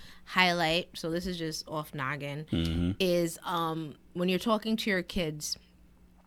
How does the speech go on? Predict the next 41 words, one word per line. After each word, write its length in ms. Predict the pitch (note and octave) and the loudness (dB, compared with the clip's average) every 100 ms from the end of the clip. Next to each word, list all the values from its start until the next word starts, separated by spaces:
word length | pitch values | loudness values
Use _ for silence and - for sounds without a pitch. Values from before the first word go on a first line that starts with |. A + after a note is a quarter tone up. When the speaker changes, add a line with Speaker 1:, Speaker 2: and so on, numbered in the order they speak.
| - - - - - - | -20 -20 -18 -18 -18 0
Speaker 1:
you 160 | G3+ A3 | 4 8
have 260 | B3+ E4+ - | 12 10 10
to 100 | E4+ | 6
really 320 | C4 B3+ G3 | 6 6 4
instill 460 | G#3 - - G#3 | 2 0 2 4
your 200 | G#3 G3 | 4 4
kids 560 | F3+ - F3 F3 F#3 - - | 2 2 2 2 -2 -8 -2
into, 280 | F3+ - - - | -2 -2 -12 -6
to 140 | - F#3+ | 0 2
instill 480 | F3 E3+ F#3 F#3+ | 2 0 0 2
your, 220 | F#3+ F3 E3 - - | 2 0 -2 -10 0
into 280 | F#3 G3 G3+ | 2 4 4
your 160 | F3+ | 2
children. 580 | E3+ - F#3 F3+ F#3+ G3 - - - D#3+ | 2 0 0 2 0 -2 -6 -20 -14 0
Don't 320 | G#3 B3 B3 | 4 4 2
go 160 | A3+ G#3+ | 2 4
with 220 | G3 - - | 2 -2 0
anybody 760 | G3 G#3 G3 D#3 D#3 D3+ D3+ - - - - | 2 4 4 4 4 2 -4 -8 -20 -20 -12
that 400 | D3+ F3+ E3 - - - | 0 2 2 0 -4 2
I 180 | F3 | 2
did 240 | F3+ F#3 F3 | 2 0 0
not 240 | E3 - | -2 -4
tell 320 | - A3 F3+ | -8 -2 0
you 380 | F#3 D3+ C#3 C#3 F3 | 0 -2 -4 -4 -8
that 140 | E3+ E3 | -4 0
I 140 | E3 | 2
was 160 | D#3+ D#3 | 0 -2
gonna 240 | E3 D#3+ | -2 -2
allow 240 | D#3 D3+ D3 | 0 0 0
you 100 | C#3 | -2
to 60 | C#3 | -4
go 200 | C#3 C3 | -4 -4
with, 460 | D#2 - - - - - - | -6 -10 -16 -20 -20 -20 -4
right? 360 | E3+ E3 F#3 - - - - - - | 2 4 4 0 -18 -18 -18 -12 -4
So 180 | G#3+ G3 | 0 2
what 100 | G3+ | 4
do 100 | G3+ | 4
I 100 | G3 | 4
mean 260 | G3 F3+ E3+ | 4 2 2
by 180 | D#3+ | 2
that? 260 | C#3 G2+ | 2 0